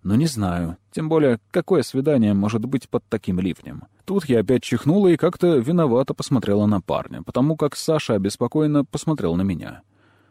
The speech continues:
"Что-то мне подсказывает, что свидание придется перенести. Дело явно пахнет простудой. Давайте-ка я вызову такси и отвезу вас домой.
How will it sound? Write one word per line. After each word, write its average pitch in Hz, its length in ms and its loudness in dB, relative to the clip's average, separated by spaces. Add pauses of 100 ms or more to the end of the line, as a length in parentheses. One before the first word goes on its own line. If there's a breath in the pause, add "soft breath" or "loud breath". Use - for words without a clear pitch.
"Что-то - 360 -2
мне 143 140 4
подсказывает, 123 600 -2
что - 180 -8
свидание 127 460 2
придется 110 440 -4
перенести. 127 760 0
Дело 87 340 -6
явно 120 460 0
пахнет - 480 -8
простудой. - 640 -8 (480 loud breath)
Давайте-ка 147 420 2
я 123 140 4
вызову 127 320 2
такси 170 320 -4
и 147 80 2
отвезу 101 360 -2
вас 127 160 -2
домой. 131 420 0